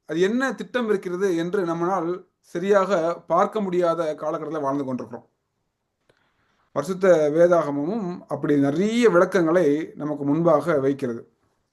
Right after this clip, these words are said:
திரைக்கு பின்னால் நம்மை சுற்றி நடக்கிற காரியங்கள் எல்லாவற்றையும்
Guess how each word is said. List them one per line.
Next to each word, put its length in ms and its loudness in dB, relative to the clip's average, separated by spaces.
திரைக்கு 720 4
பின்னால் 500 0
நம்மை 400 4
சுற்றி 420 -2
நடக்கிற 680 2
காரியங்கள் 480 -2
எல்லாவற்றையும் 920 -2